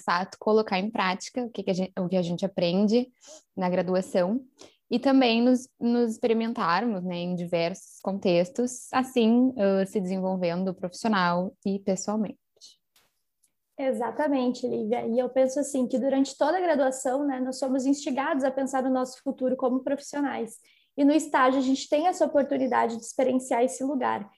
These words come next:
Speaker 2: Isso é fundamental, porque a gente desenvolve muitos conhecimentos além daquilo visto em sala de aula. É o momento de errar, aprender, errar de novo, depois aprender mais um pouquinho.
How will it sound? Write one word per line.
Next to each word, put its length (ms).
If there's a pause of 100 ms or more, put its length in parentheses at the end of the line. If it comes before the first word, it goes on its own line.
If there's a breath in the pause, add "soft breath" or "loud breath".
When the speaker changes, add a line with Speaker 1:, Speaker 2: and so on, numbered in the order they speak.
(160 soft breath)
Speaker 2:
Isso 220
é 40
fundamental, 800
porque 200
a 40
gente 240
desenvolve 540
muitos 380
conhecimentos 640
além 220
daquilo 420
visto 300
em 20
sala 320
de 100
aula. 320 (440 soft breath)
É 80
o 40
momento 360
de 100
errar, 580
aprender, 600
errar 280
de 140
novo, 600
depois 300
aprender 340
mais 260
um 120
pouquinho. 500